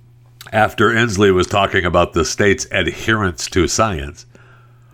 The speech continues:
"The state where I could go to Olympia tomorrow and change my birth certificate to say I was a girl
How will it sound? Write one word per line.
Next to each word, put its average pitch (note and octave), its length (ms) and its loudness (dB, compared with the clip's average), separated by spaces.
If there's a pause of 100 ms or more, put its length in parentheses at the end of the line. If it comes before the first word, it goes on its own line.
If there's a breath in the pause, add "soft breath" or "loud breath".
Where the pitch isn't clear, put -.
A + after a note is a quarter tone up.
(220 soft breath)
"The A2 280 0
state D3+ 500 -2
where A#2 240 2
I A2 120 2
could A2 240 -2
go A2+ 200 4
to A2+ 200 4
Olympia A#2 680 2
tomorrow A2+ 720 2
and F#2+ 220 -4
change G#2+ 440 -4
my G#2 180 2
birth F#2 400 0
certificate B2+ 1000 -2
to A2 120 0
say - 300 0
I G#2 160 0
was F#2+ 240 0
a F2+ 80 2
girl A2 720 2